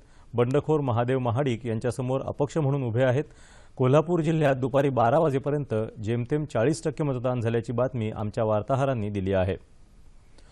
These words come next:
अकोला, वाशिम, बुलडाणा जागेसाठी शिवसेनेचे गोपीकिशन बजोरिया आणि राष्ट्रवादी काँग्रेसचे रवी सकपाळ यांच्यात थेट लढत आहे. या मतदारसंघात मात्र मतदारांनी पाठ फिरवल्याचं चित्र आहे. वाशिम जिल्ह्यात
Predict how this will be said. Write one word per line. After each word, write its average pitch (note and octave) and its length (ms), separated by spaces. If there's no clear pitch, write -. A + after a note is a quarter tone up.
अकोला, F3+ 360
वाशिम, E3 380
बुलडाणा D3+ 360
जागेसाठी C#3 600
शिवसेनेचे C3 640
गोपीकिशन C3 640
बजोरिया A#2+ 500
आणि A2 180
राष्ट्रवादी C3+ 460
काँग्रेसचे B2 540
रवी A#2 220
सकपाळ A2+ 440
यांच्यात A#2 340
थेट D3 200
लढत G2+ 240
आहे. F#2+ 160
या A#2+ 80
मतदारसंघात B2+ 720
मात्र B2 300
मतदारांनी C3 600
पाठ B2 360
फिरवल्याचं A#2+ 440
चित्र G#2+ 280
आहे. F#2 280
वाशिम C3 340
जिल्ह्यात E3 300